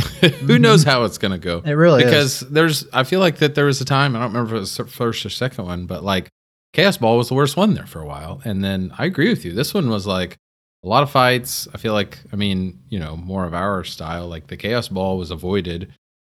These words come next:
Speaker 2: Uh, even if it wasn't avoided, I didn't run into any completely permablock or, you know, unkillable players.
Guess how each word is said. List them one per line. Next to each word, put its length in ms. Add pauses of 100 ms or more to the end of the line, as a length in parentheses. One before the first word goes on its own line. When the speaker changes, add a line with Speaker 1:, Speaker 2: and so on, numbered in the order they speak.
(220)
Speaker 2:
Uh, 260
even 260
if 80
it 120
wasn't 320
avoided, 400
I 60
didn't 240
run 240
into 180
any 240
completely 720
permablock 760
or, 480
you 280
know, 140
unkillable 640
players. 600